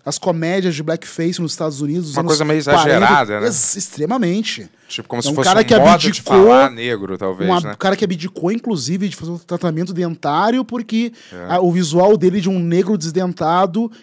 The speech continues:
Speaker 1: era o ganho de vida dele, e aquilo era um programa
Speaker 2: Isso,
Speaker 1: global que
Speaker 2: era.
Speaker 1: acontecia.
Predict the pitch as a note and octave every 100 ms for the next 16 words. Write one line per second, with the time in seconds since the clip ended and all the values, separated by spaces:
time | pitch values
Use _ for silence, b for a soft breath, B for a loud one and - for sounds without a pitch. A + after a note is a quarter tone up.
0 | B F#3 F3 D#3+ F3+ G#3 E3+ E3 F#3+ E3
1 | D3+ F3 G#3 B3 - G3 G3 - G#3 A#3
2 | A#3 A#3+ A#3 G#3+ E3+ G#3 G#3+ G#3 G#3+ D3
3 | E3+ E3+ F3+ F3 F#3+ F3+ - C3 G2+